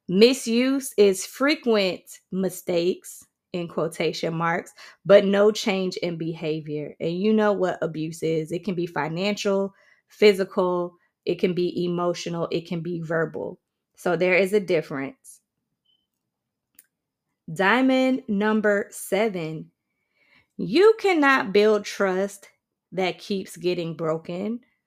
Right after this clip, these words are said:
So when things, people will say, "Oh, I'm gonna get better, I'm going to do better," that's not the same thing as being healed. That's not the same thing as changing your behavior. That's not the same thing as being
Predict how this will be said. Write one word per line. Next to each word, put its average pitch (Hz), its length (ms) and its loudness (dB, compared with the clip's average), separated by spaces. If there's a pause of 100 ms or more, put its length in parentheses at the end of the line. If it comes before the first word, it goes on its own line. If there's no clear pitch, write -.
(220)
So 240 240 4
when 226 280 2
things, 294 600 -2 (180)
people 277 280 -2
will 262 100 0
say, 247 160 -2
"Oh, 233 220 2
I'm 240 140 -2
gonna 240 180 0
get 220 220 0
better, 208 320 2
I'm 208 160 0
going 208 200 -2
to 226 120 -2
do 202 200 -4
better," 202 320 0
that's 214 320 -4
not 320 280 -8
the 247 100 -2
same 233 460 0
thing 214 400 0
as 180 180 -4
being 175 340 -2
healed. 165 580 -4 (360)
That's 202 360 0
not 302 300 -2
the 220 120 2
same 214 460 -2
thing 208 520 -2
as 180 540 -6 (280)
changing 214 640 0
your 185 180 -2
behavior. 165 960 -4
That's 185 240 -4
not 254 240 -4
the 196 100 -2
same 196 420 -4
thing 196 420 -4 (300)
as 190 240 0
being 196 400 2